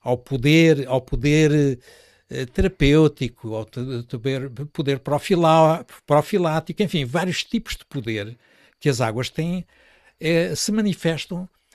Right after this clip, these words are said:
na, na madrugada de São João. Eh, nós temos que ver que São João é o santo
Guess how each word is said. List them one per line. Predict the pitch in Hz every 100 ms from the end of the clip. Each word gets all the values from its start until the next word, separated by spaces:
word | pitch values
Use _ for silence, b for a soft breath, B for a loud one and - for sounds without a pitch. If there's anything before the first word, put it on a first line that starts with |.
| _ -
na, | 156 170 175 180
na | 160
madrugada | 165 160 147 151 147
de |
São | - 160
João. | 156 165 147 135 B B B B
Eh, | 117
nós | 113 117 -
temos | 120 -
que | -
ver | 143 180
que | -
São | 151 139
João | - 131 156
é | 180 156
o |
santo | 143 - 208 160 -